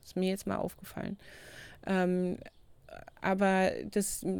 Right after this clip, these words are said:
mich, mich grämt dieses mit dem Cadmiumrot auch nicht mehr so. Ich behalte es jetzt. Ich find, ähm, das ist gar nicht so schlecht.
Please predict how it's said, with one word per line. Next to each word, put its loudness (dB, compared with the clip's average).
mich, 4
mich 2
grämt 2
dieses 0
mit -2
dem -4
Cadmiumrot 0
auch -6
nicht -4
mehr 0
so. 0
Ich -10
behalte -2
es -6
jetzt. -2
Ich -8
find, -8
ähm, -2
das -6
ist -12
gar -2
nicht -4
so -6
schlecht. -8